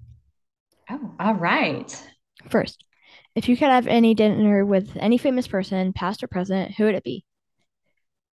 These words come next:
Speaker 1: Abraham Lincoln.
Speaker 2: What's your favorite sport to watch, to play?
Speaker 1: Ooh, uh, to watch University of Texas football. To play? Volleyball.
Speaker 2: Mm.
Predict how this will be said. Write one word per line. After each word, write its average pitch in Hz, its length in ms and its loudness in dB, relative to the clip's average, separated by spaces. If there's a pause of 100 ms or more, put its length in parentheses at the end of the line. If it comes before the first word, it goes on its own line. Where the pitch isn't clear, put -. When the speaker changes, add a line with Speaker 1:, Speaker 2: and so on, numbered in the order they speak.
(380)
Speaker 1:
Abraham 175 400 -6
Lincoln. 143 540 -6 (1000)
Speaker 2:
What's 214 180 -6
your - 80 -6
favorite 214 240 0
sport - 240 -4
to 247 80 -4
watch, - 440 -4 (240)
to - 80 -8
play? 226 240 0 (1500)
Speaker 1:
Ooh, 147 360 -12 (280)
uh, 151 240 -10 (100)
to - 140 -6
watch 156 760 0 (100)
University 196 680 2
of 175 80 -6
Texas 165 580 -4
football. 143 680 -2 (400)
To 180 100 -10
play? 175 400 0 (1200)
Volleyball. 151 480 -6 (520)
Speaker 2:
Mm. 202 120 0